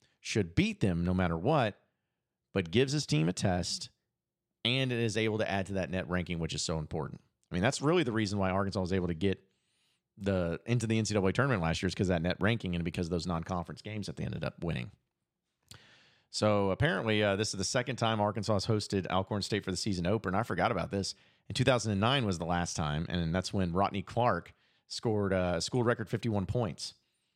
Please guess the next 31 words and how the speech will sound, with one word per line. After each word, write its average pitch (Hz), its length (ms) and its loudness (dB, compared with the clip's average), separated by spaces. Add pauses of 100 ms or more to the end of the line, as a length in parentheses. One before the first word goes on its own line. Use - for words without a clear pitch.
(240)
And 101 120 0
he 104 60 0
also, 101 500 0
uh, 95 140 2
had 98 140 0
an 95 80 -2
S 101 140 -2
E 104 40 -4
C 101 120 -4
record 92 240 0
of 82 80 -8
thirteen 110 460 -2
three-point-, 107 580 -4 (280)
thirteen 147 380 2
three-pointers 123 580 0
on 82 120 -2
seventeen 123 680 -2
attempts. - 600 -4 (760)
That's - 140 -8
absurd. - 640 -6 (1160)
Arkansas 107 260 4
only 113 160 2
made 104 180 0
sixteen 123 380 -2
three-pointers 104 480 -2
as 92 120 0
a 95 60 0
team 139 400 0
in 82 100 -2
that - 200 -6
game. 53 300 -8